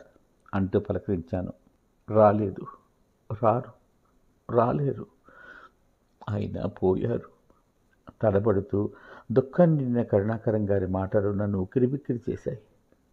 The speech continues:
"అయ్యో," అన్నాను అప్రయత్నంగా. అప్పటి నుండి కరుణాకరం గారికి నేను కంపెనీ ఇవ్వడం మొదలుపెట్టాను. కొన్ని రోజుల్లోనే ఆయన సర్దుకున్నారు. సూర్యనారాయణ గారు దూరమయ్యారన్న దిగులు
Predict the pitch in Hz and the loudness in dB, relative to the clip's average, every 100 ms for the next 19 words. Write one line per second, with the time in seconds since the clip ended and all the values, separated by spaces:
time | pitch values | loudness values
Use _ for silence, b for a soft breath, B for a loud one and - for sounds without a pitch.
0 | - 131 117 135 151 - _ B B B | -10 -6 -2 -2 -2 -6 _ B B B
1 | B B - 110 101 101 98 92 104 101 | B B -2 2 4 4 2 0 2 2
2 | 101 - 95 90 - _ _ _ - 104 | 2 -4 -4 -4 -8 _ _ _ -4 -2
3 | 120 110 107 117 131 117 110 123 135 131 | 0 0 0 0 -2 0 0 0 -2 -2
4 | 120 110 101 - 104 - 101 110 135 143 | -2 -4 -4 -6 -6 -4 -2 0 0 0
5 | 127 127 147 147 113 107 107 104 95 98 | -2 -2 -4 -2 -2 0 0 0 -2 -4
6 | - 90 90 - b b b b b 127 | -4 -6 -6 -12 b b b b b 2
7 | 113 131 123 127 156 147 117 101 98 104 | 6 6 6 4 0 -2 -2 0 -2 -4
8 | - 104 101 101 98 90 - 101 98 90 | -8 -4 -4 -2 -4 -4 -4 -2 -2 -4
9 | - - B B B - 120 107 107 104 | -8 -12 B B B 0 2 4 4 4
10 | 95 98 98 95 98 95 101 101 101 101 | 4 2 2 2 2 4 4 4 2 0
11 | 104 101 95 95 95 92 98 120 131 120 | 0 0 -2 -4 -4 -4 0 4 4 4
12 | 113 | 0